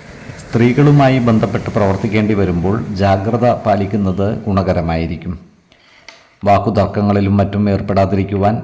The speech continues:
പ്രത്യേകം ശ്രദ്ധിക്കുകയും വേണം. ശത്രുതാ മനോഭാവത്തോടെ പെരുമാറുന്നവരുടെ എണ്ണം കൂടുന്നതാണ്. അത്തരക്കാരെ തിരിച്ചറിഞ്ഞാൽ അവരുമായി നല്ല സൗഹൃദം നിലനിർത്തുവാൻ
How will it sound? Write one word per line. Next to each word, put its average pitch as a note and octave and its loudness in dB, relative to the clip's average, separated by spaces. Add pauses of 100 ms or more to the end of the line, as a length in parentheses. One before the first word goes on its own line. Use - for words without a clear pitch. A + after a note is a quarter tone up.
(120)
പ്രത്യേകം G2+ -2
ശ്രദ്ധിക്കുകയും G2 -2
വേണം. D#2+ -2 (1120)
ശത്രുതാ C#3 2
മനോഭാവത്തോടെ A#2+ 4
പെരുമാറുന്നവരുടെ G#2+ 2
എണ്ണം G#2 0 (120)
കൂടുന്നതാണ്. E2 -2 (680)
അത്തരക്കാരെ G2 0
തിരിച്ചറിഞ്ഞാൽ F#2+ 0 (400)
അവരുമായി G#2 2
നല്ല G#2+ 0
സൗഹൃദം A#2 2
നിലനിർത്തുവാൻ G#2+ 0